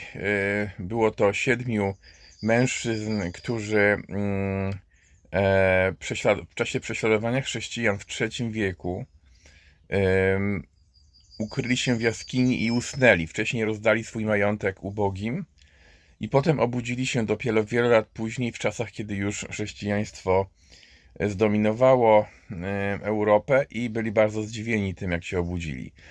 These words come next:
No, w każdym razie, mm, e, ta tradycja jest nie do końca jasna. Różne są też imiona przypisywane tym osobom,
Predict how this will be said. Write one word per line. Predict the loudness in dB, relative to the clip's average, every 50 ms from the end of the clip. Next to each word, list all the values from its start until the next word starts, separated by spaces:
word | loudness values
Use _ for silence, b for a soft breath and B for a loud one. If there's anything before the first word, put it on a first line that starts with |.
| B B B B B -6
No, | -4
w | 0
każdym | 2 2 2 2 2 4
razie, | 6 6 6 4 4 0 0 2 2 0
mm, | 0 -2 -4 -4 -4 -4 -2 -2 -2 -2 -2 -2 -2 -2 0 0 0
e, | 0 2 2 0 0 -2 -2
ta | 0 0 2
tradycja | 2 2 0 0 0 -4 -4 0 0 2 4
jest | 4 2 2 0 -4 -10 -10 -8 -6 -6 -6
nie | -6 -4 -2 -2 0
do | 0 0
końca | 0 0 -2 0 2 2 6
jasna. | 8 8 8 6 4 0 -2 0 0 0 0 -2 B B B B B B B B -6
Różne | -4 -4 -2 -2 -2 -2
są | -2 -4 -4 -2
też | -2 -4 -4 -2
imiona | 0 2 4 4 4 4 2 0
przypisywane | 0 -4 -10 -10 -8 -6 -6 -2 0 0 2 2 0 0
tym | -2 -2 0 0
osobom, | 0 0 2 2 2 4 4 4 4 4 2 -2